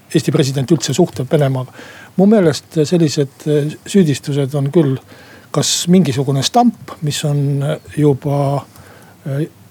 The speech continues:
aastat-, aastate ja aastakümnete jooksul inimeste juttudesse ja poliitikute juttudesse, noh, si-, sisse sööbinud. Või siis, eh, noh,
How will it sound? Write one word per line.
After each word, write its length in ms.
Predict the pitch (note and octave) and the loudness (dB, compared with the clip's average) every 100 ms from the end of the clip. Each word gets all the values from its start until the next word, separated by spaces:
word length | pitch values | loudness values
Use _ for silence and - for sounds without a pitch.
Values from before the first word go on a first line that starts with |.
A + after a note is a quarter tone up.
| - - | -20 -2
aastat-, 440 | F3 D3 D3+ C3+ - | 0 0 -2 -6 -4
aastate 420 | F#3+ F3+ D#3 B2 D3+ | 0 0 -2 -2 2
ja 80 | |
aastakümnete 640 | E3 - D3 E3+ C#3+ C3 D3 | 2 0 2 2 2 0 0
jooksul 560 | D3+ D3 D3+ C3+ C#3+ E3 - | 2 0 -2 -2 -4 -6 -2
inimeste 760 | D#3+ C#3 C3+ - D#3 C#3+ D3+ - | 0 0 -2 -8 -6 -4 -4 0
juttudesse 680 | F#3 F#3+ C3+ B2+ - D3+ C#3+ - - - - - - - - | 0 0 -6 -6 -6 -6 -6 -10 -20 -20 -20 -20 -20 -14 -6
ja 120 | D3 | -2
poliitikute 560 | D#3 E3 E3 - C3 | 2 2 2 -4 -2
juttudesse, 760 | - E3+ C3+ C3 - D3+ D3 D#3+ - - - - - - - | -2 -2 -2 -4 -2 0 0 -2 -6 -16 -18 -20 -20 -20 -10
noh, 220 | A3+ D#3 - | -4 -4 -4
si-, 140 | - - - | -14 -16 -4
sisse 320 | F#3+ F#3+ C#3+ | 2 2 0
sööbinud. 680 | - G3+ D#3+ C3+ C3 C3 - - - - - - - - | 2 4 4 0 -4 -8 -14 -20 -20 -20 -20 -20 -14 0
Või 380 | D#3+ F3 D#3 C#3+ | 4 6 4 2
siis, 640 | D#3 D3 C#3+ - - - D#3 | 0 -2 -2 -6 -10 -8 -4
eh, 320 | D3 D3 C#3+ - - _ - - - - - - - - | -2 -2 -6 -10 -20 _ -20 -20 -20 -20 -20 -20 -18 -12
noh, 720 | D#3+ E3 B3+ - - G3 | -10 -12 -16 -20 -14 -10